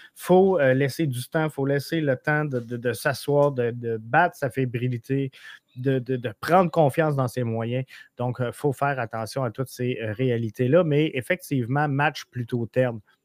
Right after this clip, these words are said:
Mais, <coughs> pardon, ce que je retiens le plus de ce verdict nul de zéro zéro, c'est qu'il faut arrêter à un moment donné de prendre des, euh, un point dans les circonstances, comprenez-vous ?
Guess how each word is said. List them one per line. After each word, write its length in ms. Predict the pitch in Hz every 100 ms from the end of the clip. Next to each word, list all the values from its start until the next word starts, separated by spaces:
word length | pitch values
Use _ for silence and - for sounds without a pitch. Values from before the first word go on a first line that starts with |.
| _
Mais, 340 | 110 131 143 - _ _ _ 143
<coughs> 560 | 640 587 135 101 _
pardon, 300 | 135 135 127 - _ _ _ _ _ _ -
ce 140 | - -
que 80 |
je 100 | 147
retiens 360 | 147 151 - 185
le 140 | 147
plus 460 | 127 165 190 196 - - - - -
de 100 | 143
ce 160 | 143 151
verdict 640 | 135 139 180 180 151 165
nul 320 | 156 165 175 143
de 300 | 139 147 -
zéro 420 | 110 127 135 143
zéro, 400 | 127 123 120 160 165 - -
c'est 160 | - 151
qu'il 120 | -
faut 180 | 196 175
arrêter 500 | 131 135 127 170 151
à 60 |
un 20 |
moment 320 | 127 127 135 123
donné 320 | 120 131 151
de 140 | 123
prendre 400 | 110 110 127 120
des, 280 | 117 117 117 -
euh, 60 | - _ 95 113 - -
un 240 | 156 131
point 340 | 123 139 147 143
dans 140 | 131
les 160 | 120 117
circonstances, 840 | - - 120 113 110 - 120 110
comprenez-vous ? 540 | 120 104 123 120 151